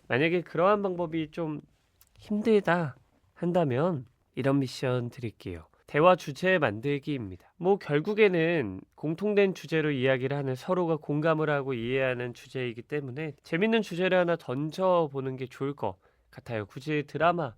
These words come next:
이야기가 아니더라도 뭐 "부장님, 제가 어제 라디오를 듣다가 이런 이야기가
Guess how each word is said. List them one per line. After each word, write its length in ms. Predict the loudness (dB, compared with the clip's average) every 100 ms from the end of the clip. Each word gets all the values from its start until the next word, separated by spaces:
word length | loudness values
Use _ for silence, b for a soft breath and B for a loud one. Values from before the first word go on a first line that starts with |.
| _ _ _ -6
이야기가 480 | -4 -4 -6 -6
아니더라도 760 | -6 -6 -8 -8 -10 -10 -10 -12 b -4
뭐 200 | -2 0
"부장님, 380 | 0 2 0
제가 260 | -2 0 0
어제 420 | 0 0 0 0 -2
라디오를 480 | -4 -2 0 2 0
듣다가 640 | -6 -10 -10 -4 -4 -6
이런 360 | -4 0 0 0
이야기가 560 | -2 -4 -6 -6 -4